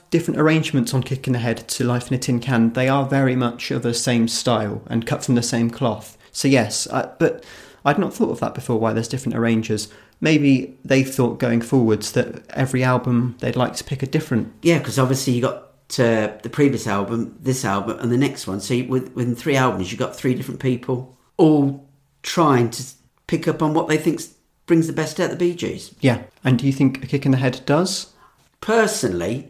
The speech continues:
Speaker 2: I think Jimmy works better with them than the previous one.
Speaker 1: He manages to find a better balance of the eclecticism of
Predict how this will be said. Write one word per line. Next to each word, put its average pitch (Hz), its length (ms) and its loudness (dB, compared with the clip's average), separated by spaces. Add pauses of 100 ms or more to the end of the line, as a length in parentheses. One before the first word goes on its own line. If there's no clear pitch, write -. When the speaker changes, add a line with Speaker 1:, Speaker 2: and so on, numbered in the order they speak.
Speaker 2:
I 139 140 2
think 147 340 -2
Jimmy 143 300 4
works 139 340 2
better - 380 -4
with 85 260 -6
them 104 160 -4
than 110 120 -2
the 110 60 -4
previous 95 480 -4
one. 82 220 -14 (500)
Speaker 1:
He 151 140 2
manages 151 440 2
to 143 80 -4
find 139 260 0
a - 40 -2
better 135 300 -2
balance 120 560 0
of 117 220 -2 (400)
the 127 100 -2
eclecticism 127 1040 -2 (220)
of 120 260 -2